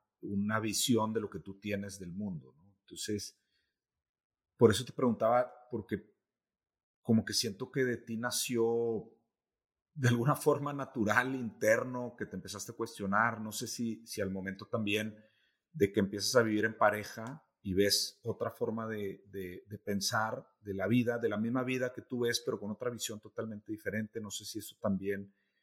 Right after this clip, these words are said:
de repente te, te ayudaba a cuestionarte algunas cosas. Luego te sales de, de tu ciudad natal, donde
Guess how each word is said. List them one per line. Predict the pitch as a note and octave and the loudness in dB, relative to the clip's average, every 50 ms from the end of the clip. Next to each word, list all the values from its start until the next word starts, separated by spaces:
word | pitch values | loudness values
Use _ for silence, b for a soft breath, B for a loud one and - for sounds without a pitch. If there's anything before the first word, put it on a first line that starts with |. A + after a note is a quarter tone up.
| _ _ _ | _ _ _
de | - G#2 | 2 4
repente | G2 F#2 - - F#2+ F2 - - G#2 | 4 4 4 2 -6 -6 -6 -8 -8
te, | - - A2+ G#2 G2 F2 D#2+ F2+ - - | -6 0 2 2 2 2 0 -6 -10 -10
te | - | -8
ayudaba | F#2+ F#2+ F#2+ F#2 F#2+ F#2+ G2+ G#2 | -6 -4 0 2 2 4 2 2
a | - | 0
cuestionarte | - A2+ - - - G#2 F#2 F2 F2+ F#2 G2 G#2 - _ _ - G2+ G2 G2 F#2+ G2 - _ _ _ _ _ _ | -4 -8 -8 -6 -4 -4 -2 0 0 0 0 -2 -4 _ _ -6 -2 -2 -2 -2 -4 -8 _ _ _ _ _ _
algunas | - F#2 F#2+ F#2+ G2 G2 - - | -2 0 2 2 2 0 0 -2
cosas. | - A2 G#2 A2+ A#2 A2 | -4 -4 -2 -2 -2 0
Luego | G#2+ A2 G#2+ A2+ A2+ | 0 0 0 0 0
te | A#2 A#2 | 0 -2
sales | G2 - - A2 G#2+ G#2+ G#2+ A2 G#2+ G#2 - | 0 0 2 2 2 2 0 -4 -6 -6 -6
de, | G#2 G2+ G2 F#2 F2 - - | -4 -4 -4 -4 -4 -6 -12
de | G2 F#2+ | -18 -18
tu | _ - | _ -8
ciudad | F#2+ - - G2 F#2 F#2+ | -8 -4 0 2 2 2
natal, | G2 G#2+ G#2 - - - G2 G2 G2+ G2 | 2 -2 -4 -4 -2 0 0 0 0 -4
donde | G2 G2 F2+ E2 D#2+ D#2 | -8 -10 -10 -10 -12 -14